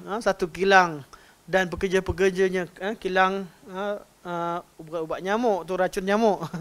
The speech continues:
Ha, kilang racun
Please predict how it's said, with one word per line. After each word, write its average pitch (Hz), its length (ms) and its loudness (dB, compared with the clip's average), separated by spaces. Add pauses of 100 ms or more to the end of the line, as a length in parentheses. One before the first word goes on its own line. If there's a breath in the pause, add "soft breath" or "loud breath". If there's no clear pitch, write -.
(1040 loud breath)
Ha, 190 320 -6
kilang 180 480 -2
racun 208 400 0